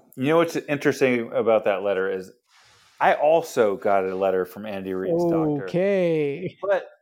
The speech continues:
Speaker 1: I'm not sure this is the same doctor writing in because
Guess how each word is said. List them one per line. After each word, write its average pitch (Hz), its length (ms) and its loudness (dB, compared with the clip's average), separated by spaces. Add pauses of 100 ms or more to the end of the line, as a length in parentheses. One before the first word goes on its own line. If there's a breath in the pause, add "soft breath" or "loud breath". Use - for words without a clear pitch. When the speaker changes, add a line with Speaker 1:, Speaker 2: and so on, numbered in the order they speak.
(180)
Speaker 1:
I'm 214 160 2
not 240 260 0
sure 190 640 2 (680)
this 160 220 -2
is 139 80 -6
the 135 80 -2
same 135 240 0
doctor 127 340 4
writing 95 320 2
in 90 140 -8
because 101 680 -4